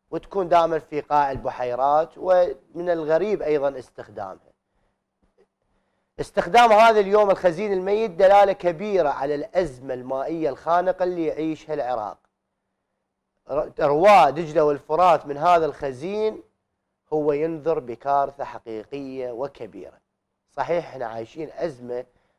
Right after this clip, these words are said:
عالمية بموضوعة المياه، وشاهدنا بحيرات لها تاريخ واسم في وسط قارة ما عايشة الموضوع الأزمة الحرارية أو الاحتباس الحراري أو تغير المناخ مثل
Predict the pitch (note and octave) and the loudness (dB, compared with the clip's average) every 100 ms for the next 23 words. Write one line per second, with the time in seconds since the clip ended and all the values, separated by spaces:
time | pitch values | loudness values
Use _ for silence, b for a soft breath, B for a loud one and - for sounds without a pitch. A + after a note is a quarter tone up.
0 | _ C3 E3+ F3 F3+ G3 E3 D3 C#3+ C#3+ | _ 2 4 2 0 -2 -2 -4 -4 -2
1 | C#3 C3 C#3 A#2+ B2 C#3 D3+ C#3 A#2 A#2+ | -4 -4 -12 -12 -6 -4 -4 -6 -10 -8
2 | B2 C#3 C3 G#2 G#2+ G#2+ A2 B2+ C#3+ C#3 | -8 -8 -10 -10 -12 -10 -2 0 0 -4
3 | A2+ G#2 G#2 G2 A#2 D3 B2 G#2+ - - | -12 -14 -12 -10 -10 -12 -12 -16 -16 -16
4 | B2 _ A2 G#2+ F3+ D#3+ B2 _ _ _ | -16 _ -14 -8 -8 -8 -10 _ _ _
5 | _ _ _ - G3+ F#3+ C#3 C#3 G3 D#3+ | _ _ _ 2 6 6 4 2 2 2
6 | E3+ D3 - C3 C3+ C3 B2+ C3+ B2 B2+ | 0 0 -4 -6 -4 -6 -4 -4 -4 -6
7 | D3 B2 C3 A#2 - A#2+ A#2 A#2 B2 A#2+ | -8 -8 -12 -14 -8 -6 -4 -6 -8 -8
8 | A#2 A#2 A2 G#2+ - A#2+ A2 A#2 - G#2+ | -8 -8 -10 -12 -16 -16 -14 -14 -16 -18
9 | A2 G#2+ G#2+ G#2+ F#2 A2 - G#2+ B2 A#2 | -12 -8 -6 -8 -8 -12 -10 -10 -8 -8
10 | G#2+ A2 A2 C3+ A#2+ A2 | -10 -12 -8 -8 -10 -20